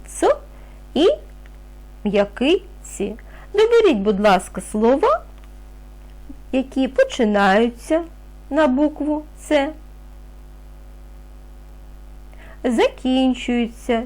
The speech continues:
цією буквою. А тепер слова, в яких буква Ц знаходиться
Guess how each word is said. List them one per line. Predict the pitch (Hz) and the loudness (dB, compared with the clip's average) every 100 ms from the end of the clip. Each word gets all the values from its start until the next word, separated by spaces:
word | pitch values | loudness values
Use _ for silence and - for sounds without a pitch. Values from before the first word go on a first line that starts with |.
| - | -6
цією | - 233 214 226 220 | -2 2 4 4 2
буквою. | 196 190 208 - 208 214 214 233 - - - - - - - - - - - - - - - - - - - - - - - - - - - - | 2 0 -4 -4 -4 -2 -4 -8 -16 -20 -20 -20 -20 -20 -20 -20 -20 -20 -20 -20 -20 -20 -20 -20 -20 -20 -20 -20 -20 -20 -20 -18 -20 -18 -6 0
А | 214 | 2
тепер | 214 220 208 208 | 2 4 2 2
слова, | - 214 214 466 605 - | 2 2 4 2 0 0
в | |
яких | 208 214 - 202 - - - - - | 2 2 2 -2 -4 -16 -14 -8 -2
буква | 202 226 - 196 160 - - | 2 2 0 0 0 -2 -16
Ц | - 285 508 - - - | -2 0 0 -4 -20 -8
знаходиться | 226 294 466 440 427 311 240 220 | 0 2 4 4 4 4 2 -2